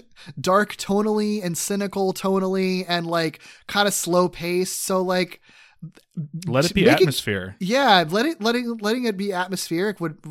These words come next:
Speaker 1: makes, like, that makes the most sense. There's a lot of, there's a lot of, like, bits of good lighting in this episode in general, I feel like.
Speaker 2: Yeah.
Speaker 1: Um, I think this, this probably of, of the three that we've watched, this is, like, the best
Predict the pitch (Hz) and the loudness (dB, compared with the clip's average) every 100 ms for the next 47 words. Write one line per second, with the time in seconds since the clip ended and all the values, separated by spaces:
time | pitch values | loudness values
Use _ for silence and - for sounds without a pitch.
0 | 160 170 - - _ _ 165 160 160 165 | -10 -8 -8 -14 _ _ -14 -6 -4 -4
1 | 175 170 175 - 170 156 - 123 - - | -6 -6 -6 -6 -6 -6 -8 -12 -12 -14
2 | - - - 277 349 403 359 403 175 - | -14 -18 0 4 6 6 8 6 2 0
3 | 311 403 415 349 330 214 202 190 180 160 | 2 4 6 6 6 4 2 2 0 0
4 | 160 165 165 175 165 160 156 170 151 147 | 0 0 2 2 0 -4 -4 -2 -2 -4
5 | 147 135 143 143 131 131 135 139 139 135 | -4 -6 -8 -8 -8 -8 -10 -8 -8 -8
6 | 135 127 - - 123 - - 160 156 147 | -10 -14 -10 0 0 -2 -4 0 0 0
7 | 160 185 226 190 - 190 180 165 180 - | -2 0 0 -2 -4 -12 -6 -4 -2 2
8 | 190 180 175 175 180 160 160 180 185 165 | 4 4 0 0 -2 -2 -4 -2 -2 -2
9 | 151 156 131 151 143 143 139 147 139 139 | -4 -6 -2 0 0 -4 -10 -10 -10 -10
10 | 143 139 - | -10 -10 -12